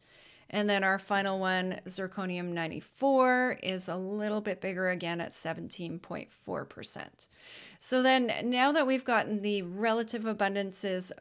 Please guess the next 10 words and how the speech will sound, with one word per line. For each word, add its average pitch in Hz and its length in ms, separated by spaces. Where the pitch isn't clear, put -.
from 214 460
our 185 260
mass 180 360
spectrum, 294 680
we 233 140
can 254 180
do 226 440
our 202 460
usual 302 480
calculation 202 1000